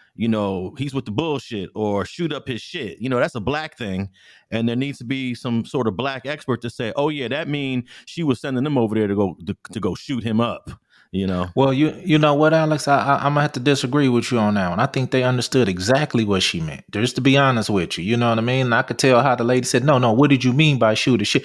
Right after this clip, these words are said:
Speaker 2: She wanted to answer, you know what I mean? But I believe that, you know, even when the judge came in, "No, d-,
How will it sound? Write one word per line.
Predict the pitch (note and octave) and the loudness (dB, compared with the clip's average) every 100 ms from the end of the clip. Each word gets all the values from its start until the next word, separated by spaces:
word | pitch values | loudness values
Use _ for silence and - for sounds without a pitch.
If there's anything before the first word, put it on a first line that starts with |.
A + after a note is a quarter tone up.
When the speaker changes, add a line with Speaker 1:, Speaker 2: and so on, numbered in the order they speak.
| - - | -4 0
Speaker 2:
She | - G#3 | 4 6
wanted | F3 A#2 | 6 4
to | - C#3 | 0 2
answer, | D#3 A2 - G2+ - - | 2 2 -2 -6 -6 2
you | C#3 | 4
know | C#3 | 6
what | A#2 | 4
I | |
mean? | A#2 B2+ C3 A#2 | 2 0 0 0
But | A#2 - | 2 2
I | C3+ | 2
believe | C3 C3+ F3+ C3+ | 2 2 2 2
that, | A#2 A#2 - | 2 2 2
you | D3 C3 | 2 2
know, | C3 A#2+ | 2 2
even | D3 E3 D3+ D3 D3+ | 4 4 2 0 2
when | D3+ | 2
the | D3 | 2
judge | E3 F#3 - | 2 2 2
came | - G#2+ F#2+ | -2 -2 0
in, | B2 | 2
"No, | C3+ G2 F2 G2+ | 2 2 -4 -18
d-, | - | -14